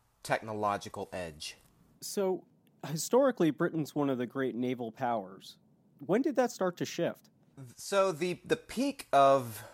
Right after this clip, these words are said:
Speaker 1: British naval power was in the Napoleonic era, when the Royal Navy could project overwhelming power anywhere in the world and called upon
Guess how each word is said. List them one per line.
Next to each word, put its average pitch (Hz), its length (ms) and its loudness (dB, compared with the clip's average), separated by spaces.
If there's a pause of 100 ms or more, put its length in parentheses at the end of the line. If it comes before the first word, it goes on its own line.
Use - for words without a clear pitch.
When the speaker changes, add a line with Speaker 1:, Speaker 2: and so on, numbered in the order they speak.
(140)
Speaker 1:
British 139 460 0
naval 123 340 0
power 107 580 2
was 98 480 -6
in 113 200 -8
the 104 240 -6
Napoleonic 110 880 -4
era, 85 440 -8 (140)
when 90 520 -10 (360)
the 92 460 -10
Royal 120 320 2
Navy 104 680 -8 (280)
could 98 600 -8 (520)
project 117 840 -4 (400)
overwhelming 127 760 2
power 95 640 -6 (240)
anywhere 113 420 -2
in 98 100 -6
the 92 60 -10
world 76 380 -10 (240)
and 98 380 -8 (160)
called 113 260 2
upon 101 640 -4